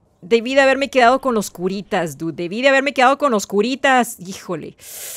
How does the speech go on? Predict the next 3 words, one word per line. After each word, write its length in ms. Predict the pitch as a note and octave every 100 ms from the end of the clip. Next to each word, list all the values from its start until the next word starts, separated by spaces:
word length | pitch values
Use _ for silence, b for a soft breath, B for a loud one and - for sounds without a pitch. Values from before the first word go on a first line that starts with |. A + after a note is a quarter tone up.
| B B B B B _ _ _
Ok, 500 | A#3+ C4 B3+ B3+ - E3 - _ _ _
ok, 640 | - C4+ C4+ C4 - _ E3+ - - _ _
ok. 960 | - B3+ B3 A3+ G#3 - _ _ _